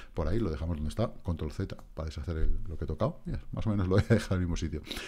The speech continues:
Entonces, bueno, creo que bajará, no sé exactamente hasta qué punto bajará,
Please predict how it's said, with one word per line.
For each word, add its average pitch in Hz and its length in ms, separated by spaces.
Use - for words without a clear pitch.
Entonces, 110 200
bueno, 101 220
creo 101 240
que 101 80
bajará, 98 320
no 143 100
sé 156 140
exactamente 131 400
hasta 107 160
qué 101 80
punto 92 180
bajará, 98 420